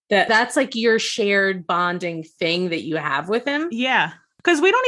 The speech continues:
Speaker 2: even cover that much that we're, I mean, if they listened to all of the episodes, they would know, but we don't cover all the time that we're related.
Speaker 1: It's funny you say that because when you were,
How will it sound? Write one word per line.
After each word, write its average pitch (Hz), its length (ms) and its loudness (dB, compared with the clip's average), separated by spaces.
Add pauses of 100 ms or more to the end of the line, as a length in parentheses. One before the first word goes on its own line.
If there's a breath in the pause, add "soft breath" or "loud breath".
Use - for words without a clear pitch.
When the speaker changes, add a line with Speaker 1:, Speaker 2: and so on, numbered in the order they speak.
Speaker 2:
even 359 120 0
cover 285 320 2
that 196 200 2
much 208 260 -4
that 185 180 0
we're, 160 220 -2
I 185 140 2
mean, 185 340 -2 (280)
if 226 240 2
they 202 120 6
listened 196 440 2
to - 100 -6
all 156 300 -2
of 185 100 -4
the 214 120 2
episodes, 208 420 -2
they 214 120 2
would 208 160 0
know, 220 260 2
but 190 240 0
we 233 120 0
don't 330 240 0 (100)
cover 208 480 0 (300)
all 180 300 2
the 175 100 -2
time 165 420 2
that 151 220 2
we're 143 300 -4
related. 143 520 -4 (240)
Speaker 1:
It's 302 240 -2
funny 294 300 4
you 320 80 4
say 247 220 2
that 214 160 4
because 180 440 2
when 180 240 0
you 190 200 2
were, 196 500 0